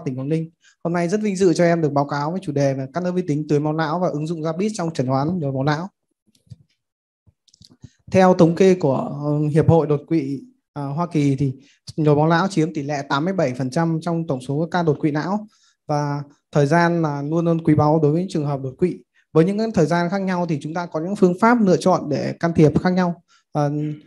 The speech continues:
đối với những trường hợp bệnh nhân, ờ, đến viện sau sáu giờ thì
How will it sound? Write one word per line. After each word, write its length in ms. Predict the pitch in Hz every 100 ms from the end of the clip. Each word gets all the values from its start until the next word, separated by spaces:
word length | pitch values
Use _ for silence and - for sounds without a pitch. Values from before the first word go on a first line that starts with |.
| _ _
đối 100 | 156
với 120 | 185
những 80 | 214
trường 160 | 190 160
hợp 160 | 151
bệnh 160 | 147 156
nhân, 240 | 170 180
ờ, 240 | 180 175 175 165 - -
đến 200 | 156 170
viện 260 | 202 147 -
sau 220 | - 175
sáu 180 | 160 170
giờ 280 | 170 143 143
thì 280 | 143 135